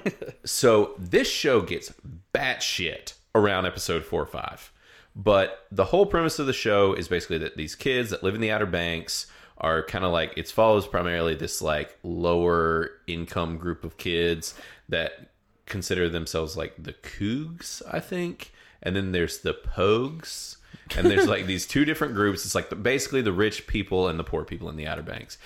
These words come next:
Speaker 2: And beach towns very much are that kinda way. And there's, like, some other groups too, but these are the only two groups that they really follow. But so it follows them, and essentially, without giving away too much or too deep into it,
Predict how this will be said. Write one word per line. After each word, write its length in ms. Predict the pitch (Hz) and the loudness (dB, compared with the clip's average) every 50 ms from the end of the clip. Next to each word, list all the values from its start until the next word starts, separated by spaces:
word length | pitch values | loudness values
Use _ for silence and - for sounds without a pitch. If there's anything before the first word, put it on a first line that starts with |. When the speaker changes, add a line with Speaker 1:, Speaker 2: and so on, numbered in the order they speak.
| - - - - | -20 -14 -8 -4
Speaker 2:
And 80 | 95 | -2
beach 220 | 101 127 139 - - | -2 0 -2 -2 0
towns 240 | 147 135 131 113 98 | 0 2 2 2 2
very 180 | 104 104 104 | 0 0 2
much 240 | 95 95 90 - - | 2 0 0 0 2
are 160 | 82 80 82 | 2 2 2
that 160 | 78 - - | 0 -2 -4
kinda 180 | - 90 80 78 | -6 -4 -4 -2
way. 380 | 76 73 67 65 67 67 65 - - - - - | -2 -2 -2 -4 -6 -8 -10 -12 -16 -20 -10 -6
And 100 | - 101 | -2 0
there's, 140 | 117 113 113 | 2 2 2
like, 160 | 131 131 131 | 2 0 0
some 160 | - - 143 156 | 0 2 2 4
other 140 | 151 147 127 | 4 4 4
groups 240 | 131 135 98 - - | 2 2 0 -2 -4
too, 240 | - 113 101 95 | -2 0 0 2
but 140 | 85 87 - 92 | 0 -2 -2 -2
these 180 | 95 92 90 | -2 0 0
are 60 | 90 | -2
the 180 | 82 90 87 - - | -2 -2 -4 -2 -2
only 360 | 90 90 87 82 85 82 78 | -2 -2 0 -2 -2 -2 -4
two 240 | - - - 82 78 | -4 -6 -6 -6 -6
groups 320 | - 78 80 80 - - | -6 -6 -8 -8 -6 -6
that 140 | - 82 - | -6 -6 -4
they 100 | 80 78 | -4 -4
really 220 | 76 76 73 73 | -2 -2 -2 -4
follow. 580 | 73 - 87 78 80 80 82 82 85 85 82 - - - - - - - - 92 | -2 0 0 2 2 4 4 4 4 2 0 -2 -8 -16 -20 -20 -20 -20 -6 0
But 500 | 95 92 90 87 85 - - - _ _ _ _ - | 2 2 4 2 0 -2 -6 -14 _ _ _ _ -8
so 200 | - - 113 95 | -4 0 2 2
it 160 | 90 92 - | 2 2 4
follows 400 | - 131 143 143 139 139 117 - | 6 6 6 6 6 4 2 2
them, 400 | - 107 104 104 101 101 98 101 - - - | 2 2 2 2 2 2 0 -2 -4 -6 -6
and 280 | 90 90 90 90 87 - _ - | -4 -4 -4 -6 -8 -8 _ -6
essentially, 760 | 92 - - - 131 127 - - 120 117 110 107 107 101 104 - - | -4 -2 0 0 0 0 0 2 2 2 2 2 0 -2 -4 -6 -8
without 540 | 92 - 98 92 92 92 - - - - 87 | -6 -2 0 2 2 0 0 -4 -8 -8 -4
giving 180 | 90 85 85 | -4 -2 -2
away 120 | 82 80 78 | -2 -4 -6
too 300 | - - - - 110 104 | -6 -8 -6 -4 -4 -2
much 260 | 101 95 95 92 - | 0 0 0 -2 -2
or 40 | 87 | -6
too 220 | - - 110 110 107 | -6 -4 -2 -2 -2
deep 200 | 113 107 - 92 | -2 -4 -4 -4
into 240 | 87 82 - - 80 | -4 -4 -2 -2 -2
it, 140 | 78 - | -2 -2